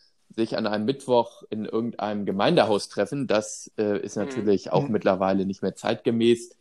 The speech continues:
Speaker 1: Das können viele aus beruflichen Gründen gar nicht leisten.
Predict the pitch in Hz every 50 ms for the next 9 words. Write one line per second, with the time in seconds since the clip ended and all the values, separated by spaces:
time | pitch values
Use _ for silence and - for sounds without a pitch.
0 | _ _ - - - - - 110 104 - - 117 107 98 85 101 - - 101 90
1 | 104 101 - 110 104 110 107 95 98 104 104 - 101 95 90 90 85 - - -
2 | 90 98 113 - - - 170 175 165